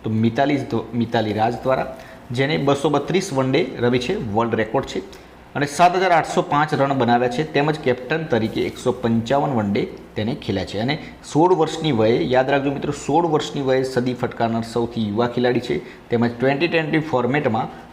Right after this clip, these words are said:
સદી ફટકારનારી દેશની પહેલી મહિલા ક્રિકેટર મિતાલી રાજ છે. હાલમાં એકસો પાંચ કલાકમાં પંચોતેર કિલોમીટર હાઈવે બનાવવા બદલ ભારતનો ગિનિસ વર્લ્ડ રેકોર્ડ નોંધાયો.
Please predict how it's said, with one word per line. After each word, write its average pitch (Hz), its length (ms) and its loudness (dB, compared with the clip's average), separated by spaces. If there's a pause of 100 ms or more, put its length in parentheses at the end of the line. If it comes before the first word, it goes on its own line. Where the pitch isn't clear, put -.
સદી - 320 2
ફટકારનારી 113 680 -2 (100)
દેશની 127 480 0 (140)
પહેલી 127 340 2
મહિલા 110 340 -2
ક્રિકેટર 110 460 -4 (460)
મિતાલી 98 420 -2
રાજ 98 200 4
છે. - 400 -12 (2500)
હાલમાં 131 320 2 (800)
એકસો 165 260 0
પાંચ 180 340 0
કલાકમાં 143 760 0 (100)
પંચોતેર 156 560 2
કિલોમીટર 135 480 0
હાઈવે 120 320 0
બનાવવા 107 300 0
બદલ 101 280 -6 (240)
ભારતનો 123 440 0 (460)
ગિનિસ 143 440 -2
વર્લ્ડ 135 280 0
રેકોર્ડ 120 340 0
નોંધાયો. 120 340 0